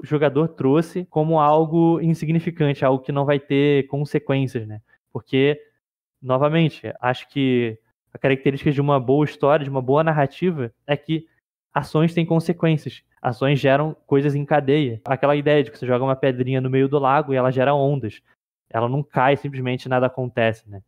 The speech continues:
Por mais que sejam pequenas coisas, elas têm consequências. Isso é muito legal pro jogador e pro mestre, né?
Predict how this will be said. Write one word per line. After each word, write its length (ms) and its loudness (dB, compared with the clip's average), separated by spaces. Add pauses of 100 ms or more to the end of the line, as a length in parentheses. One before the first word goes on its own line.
(400)
Por 100 -8
mais 260 0
que 80 -20
sejam 200 -4
pequenas 420 -4
coisas, 540 -2 (360)
elas 220 -2
têm 300 -6
consequências. 640 -4
Isso 180 0
é 40 2
muito 240 0
legal 280 2
pro 140 -6
jogador 580 2
e 120 0
pro 120 -2
mestre, 440 0
né? 120 -14